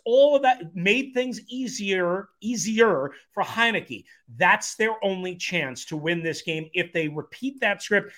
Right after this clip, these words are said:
and they got away with it in both Dallas games, and they did it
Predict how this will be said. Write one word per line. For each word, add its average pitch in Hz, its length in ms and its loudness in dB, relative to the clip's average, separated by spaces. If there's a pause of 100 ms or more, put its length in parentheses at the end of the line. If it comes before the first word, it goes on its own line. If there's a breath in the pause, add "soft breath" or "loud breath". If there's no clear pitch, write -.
(140 loud breath)
and 165 100 -4
they 175 120 2
got 180 260 4
away 196 400 0
with 202 200 2
it 196 180 0
in 135 140 -10 (100)
both 254 300 6
Dallas 214 440 4
games, 131 460 -6 (380 soft breath)
and 190 140 0
they 202 100 2
did 208 220 -2
it 208 120 4